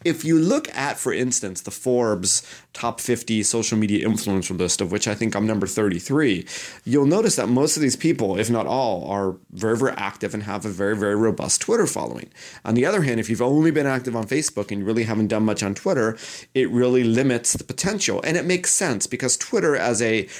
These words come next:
real-time search engine, is probably number two or number three in the world,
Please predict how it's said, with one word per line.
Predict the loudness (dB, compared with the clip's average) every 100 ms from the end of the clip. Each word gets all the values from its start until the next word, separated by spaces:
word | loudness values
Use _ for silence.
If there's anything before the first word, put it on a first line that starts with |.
| -12
real-time | 0 4 4 4 2 2
search | 2 2 0
engine, | -2 -2 -4 -8 -14 -20 -14 -2
is | 0 0
probably | 0 -2 0 2
number | 2 2 0
two | 0 2
or | 4
number | 2 0
three | 0 0 2
in |
the | 2
world, | 2 2 2